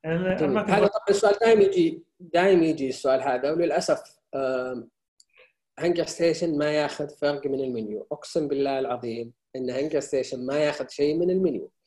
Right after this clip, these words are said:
Speaker 2: تمام؟ وبالعكس،
Speaker 1: منيو.
Speaker 2: إحنا في عقودنا مع المطاعم نلغي العقد اللي يرفع ال-، تسعيرة المنيو على ال-، الكاستمرز مقارنة إذا طلب داخل المطعم. كثير، آه، أصحاب مطاعم هم يرفعونها عشان يحاول يعوض النسبة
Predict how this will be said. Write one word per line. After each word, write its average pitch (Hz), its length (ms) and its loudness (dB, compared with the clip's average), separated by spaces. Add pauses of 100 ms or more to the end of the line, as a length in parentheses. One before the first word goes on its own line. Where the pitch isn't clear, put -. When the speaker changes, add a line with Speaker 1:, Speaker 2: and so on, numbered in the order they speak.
(400)
Speaker 2:
تمام؟ 156 280 0
وبالعكس، 165 320 0
Speaker 1:
منيو. 202 120 -2
Speaker 2:
إحنا 147 200 0
في 147 100 -2
عقودنا 170 400 2
مع 151 140 0
المطاعم 147 560 -2 (240)
نلغي 165 380 6
العقد 156 340 0
اللي 147 240 0
يرفع 165 400 0 (240)
ال-، 127 580 -4
تسعيرة 147 520 -2
المنيو 160 340 0
على 131 180 -4
ال-، 127 320 -6
الكاستمرز 160 760 -4
مقارنة 160 600 -4 (240)
إذا 151 120 6
طلب 151 280 0
داخل 135 280 -2
المطعم. - 420 -8 (500)
كثير، 190 440 6
آه، 139 500 -2
أصحاب - 260 0
مطاعم 143 360 0
هم 180 160 4
يرفعونها 175 500 2
عشان 165 240 -2
يحاول 160 340 2
يعوض 143 360 2
النسبة 139 480 -6